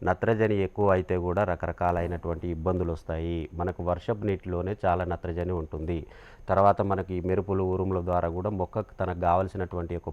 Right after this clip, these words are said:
పోషకాలు ఎక్కువ తీసుకుంటుంది. ఒకవేళ in case మీరు ఇలాంటి సందర్భంలో యూరియా, డిఏపిలు వాడారనుకోండి, వాటికి రోగాలు ఎక్కువ రావడానికి అవకాశం ఉంటుంది. మొత్తం అంతా కూడా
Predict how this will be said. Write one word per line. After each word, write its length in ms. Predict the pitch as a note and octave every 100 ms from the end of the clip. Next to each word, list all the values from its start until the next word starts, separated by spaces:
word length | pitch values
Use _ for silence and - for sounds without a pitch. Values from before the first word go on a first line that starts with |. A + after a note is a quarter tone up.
| -
పోషకాలు 440 | F2 F#2+ F2+ F#2
ఎక్కువ 220 | G2 - F2+
తీసుకుంటుంది. 480 | E2 - D2+ D2
ఒకవేళ 340 | F2 F2 F#2+ A2+
in 100 | G2
case 240 | F#2+ G2+ -
మీరు 160 | G2 F2
ఇలాంటి 300 | F2+ F#2 -
సందర్భంలో 540 | F2+ F2+ E2+ E2+ F2+
యూరియా, 340 | F2+ F#2 G2
డిఏపిలు 520 | F2+ F2+ F2 E2+ F#2 F2
వాడారనుకోండి, 800 | D#2+ F2 F2+ E2 D#2+ D#2 D2 D2 - - - -
వాటికి 640 | G2 A#2+ B2 A2 G2 A2 - -
రోగాలు 440 | F2 G2+ B2 C3+ A#2
ఎక్కువ 220 | - G#2+
రావడానికి 540 | G2+ F#2 F#2 F2+ F#2
అవకాశం 480 | F#2+ F#2 F#2 F2+ F2
ఉంటుంది. 480 | E2 - E2 F2 E2+
మొత్తం 400 | E2 F2+ - F2+
అంతా 200 | E2+ E2+
కూడా 320 | E2 E2 E2+